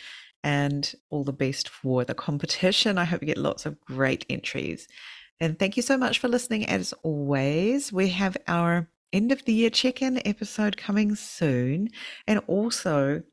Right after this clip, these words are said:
I'm gonna say this now so that, uh, that I don't chicken out or forget to do it, but I want to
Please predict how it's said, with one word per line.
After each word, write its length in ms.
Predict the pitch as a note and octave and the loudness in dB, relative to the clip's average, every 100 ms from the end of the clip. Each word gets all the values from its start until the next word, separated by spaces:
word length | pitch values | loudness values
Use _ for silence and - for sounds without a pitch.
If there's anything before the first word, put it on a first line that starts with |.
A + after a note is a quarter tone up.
| _ _ _ - | _ _ _ -2
I'm 140 | E3+ | -2
gonna 160 | F3 G#3 | 0 -2
say 240 | - G3 | 0 0
this 200 | E3+ F3 | 0 0
now 280 | F#3 F3 D#3+ | 0 2 2
so 240 | E3+ E3+ D#3+ | 0 -2 -2
that, 120 | - | -2
uh, 140 | D#3+ - - | -2 -2 -2
that 340 | E3+ D#3+ - - - | 2 2 0 -6 -4
I 360 | D#3+ D#3 D3+ - | 0 0 -2 -2
don't 300 | D#3+ D#3 - | 0 0 -2
chicken 300 | - - D3+ | -4 -4 -4
out 280 | D3+ - - - | -4 -6 -10 -6
or 180 | D3+ C#3+ | -4 -4
forget 320 | C#3+ D3 - | -2 0 0
to 140 | - | 0
do 220 | G#3+ C4 D3+ | 4 4 4
it, 360 | E2 B2 - - - - _ | 4 2 -2 -10 -18 -18 _
but 160 | E3 D#3 | -2 0
I 140 | - D#3 | 0 -2
want 260 | D3+ - - - | -2 -4 -6 -2
to 480 | D3+ C#3 C3+ C3 | 0 2 2 0